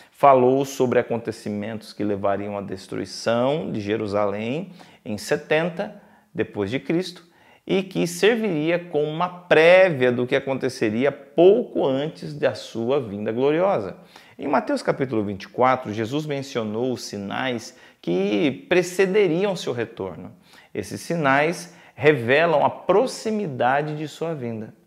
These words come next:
O Salvador não nos deu uma data para sua volta, mas nos falou sobre os sinais que nos permitiriam saber quando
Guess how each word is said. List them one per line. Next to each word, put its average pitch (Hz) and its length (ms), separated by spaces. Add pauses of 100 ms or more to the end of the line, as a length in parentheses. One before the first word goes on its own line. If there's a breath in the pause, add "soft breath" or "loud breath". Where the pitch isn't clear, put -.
(440 loud breath)
O 135 100
Salvador 147 880
não 175 560
nos 147 240
deu 120 320 (140)
uma 131 260
data 110 800
para 101 260
sua 90 240
volta, - 480 (340 loud breath)
mas 107 220
nos 101 180
falou 135 480
sobre 123 640
os 117 140
sinais 117 1040 (220 loud breath)
que - 100
nos 156 220
permitiriam 208 720
saber 170 760
quando 170 760